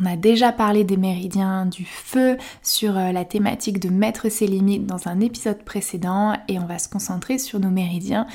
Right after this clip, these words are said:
de l'eau ensemble aujourd'hui. Du coup, l'eau, dans le système de la médecine chinoise, c'est l'élément le plus yin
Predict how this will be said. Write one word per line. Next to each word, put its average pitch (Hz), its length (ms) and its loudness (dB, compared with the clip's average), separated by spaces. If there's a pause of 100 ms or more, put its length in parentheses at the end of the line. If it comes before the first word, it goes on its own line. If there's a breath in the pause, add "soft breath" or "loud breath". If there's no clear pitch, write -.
(220 loud breath)
de 185 200 4
l'eau 226 560 6 (180)
ensemble 208 720 4 (100)
aujourd'hui. 180 560 0 (460 soft breath)
Du 214 120 4
coup, 320 380 10
l'eau, 214 680 6
dans 226 240 6
le 226 120 6
système 214 480 0
de 196 80 2
la 180 100 0
médecine 180 480 0
chinoise, 214 800 0
c'est - 280 0
l'élément 214 640 6
le 196 160 4
plus 247 560 0
yin 247 560 6